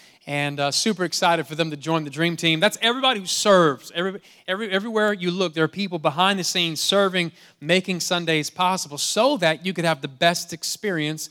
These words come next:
that's, that's possible here at the church. And, uh, really grateful for all of our dream team. Come on, let's clap our hands for all the dream team, everybody. Serving everywhere, kids, media, sound, usher, greeter,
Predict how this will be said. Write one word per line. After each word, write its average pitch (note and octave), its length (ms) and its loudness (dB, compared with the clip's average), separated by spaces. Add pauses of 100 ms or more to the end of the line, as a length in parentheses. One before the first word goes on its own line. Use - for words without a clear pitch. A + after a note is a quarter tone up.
(340)
that's, D3 220 -4
that's - 320 -6
possible D#3 420 -2
here D3+ 260 0
at C#3+ 180 -4
the - 80 -20
church. D#3 400 4 (300)
And, D3 280 -2
uh, C#3+ 160 2
really F3+ 260 4
grateful D#3+ 420 0
for D#3+ 180 -2
all D3+ 260 2
of C#3 80 -4
our C#3 140 2
dream C#3+ 280 -4
team. C#3 280 -4 (180)
Come G#3 140 2
on, E3 60 6
let's G3+ 120 4
clap F#3 220 6
our F3 40 4
hands E3+ 220 4
for G#3+ 80 6
all E3 140 8
the E3 80 4
dream E3+ 280 4
team, F3+ 220 4
everybody. E3+ 460 8 (580)
Serving G3 460 6
everywhere, F#3 300 8
kids, F#3+ 640 4
media, G3 680 6 (320)
sound, F#3 800 4
usher, F3+ 360 6
greeter, F3+ 520 4